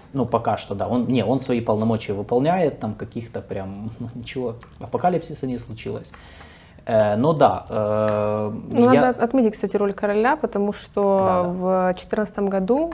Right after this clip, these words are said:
Speaker 2: переворот, э, произошёл во многом, ну, не то чтобы благодаря, но при поддержке, э, тогдашнего короля. Э, был момент, э, что Прают Чан Оча вместе со своей свитой генеральской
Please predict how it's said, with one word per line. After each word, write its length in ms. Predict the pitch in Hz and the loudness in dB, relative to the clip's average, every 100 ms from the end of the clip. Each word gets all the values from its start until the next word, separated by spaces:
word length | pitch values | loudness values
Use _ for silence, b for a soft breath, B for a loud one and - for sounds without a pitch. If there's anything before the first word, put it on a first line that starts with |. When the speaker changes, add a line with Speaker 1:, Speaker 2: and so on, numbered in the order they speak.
| - | -4
Speaker 2:
переворот, 640 | 202 190 185 202 262 294 - - | -2 0 2 4 4 2 -6 -10
э, 580 | 190 185 180 180 190 185 | -6 -6 -6 -6 -8 -6
произошёл 640 | 190 190 185 - 254 294 | -2 0 -2 -2 0 2
во 100 | 220 | 2
многом, 1040 | 185 190 226 202 180 175 175 180 - - - - | 0 2 2 0 -2 -4 -8 -10 -10 -12 -12 -4
ну, 440 | 202 220 202 175 | 0 2 2 0
не 60 | 175 | -6
то 120 | 180 | -10
чтобы 220 | - 175 | -8 -4
благодаря, 520 | 170 180 180 202 302 330 B B B B B | 0 0 2 2 0 -4 B B B B B
но 140 | 202 214 | 0 4
при 140 | 233 | 4
поддержке, 760 | 233 233 214 202 - 165 160 214 202 | 4 4 6 4 0 -8 -8 -10 -12
э, 720 | 165 180 180 175 165 147 139 - | -10 -8 -6 -6 -6 -6 -8 -4
тогдашнего 540 | 190 180 170 - 170 | -2 -2 -4 -8 -10
короля. 400 | 175 175 170 151 185 190 226 | -8 -6 -6 -6 -10 -14 -8
Э, 640 | 185 185 180 180 175 175 | -4 -2 0 0 0 -2
был 280 | 180 185 214 | -4 0 2
момент, 480 | 214 220 294 330 320 - | 4 4 4 2 -2 -4
э, 460 | 196 190 190 185 | 0 2 2 0
что 280 | 185 - 196 | -2 -6 -6
Прают 340 | 190 202 208 202 | -2 0 0 0
Чан 200 | 202 196 | -6 -2
Оча 580 | 254 285 - 202 175 175 | -2 -2 -4 -2 -2 -4
вместе 300 | 175 180 - | -6 -8 -12
со 120 | - | -18
своей 280 | - - 160 | -16 -16 -14
свитой 380 | - 190 190 175 | -8 -8 -6 -8
генеральской 720 | 180 175 180 185 - 180 | -8 -6 -6 -8 -10 -10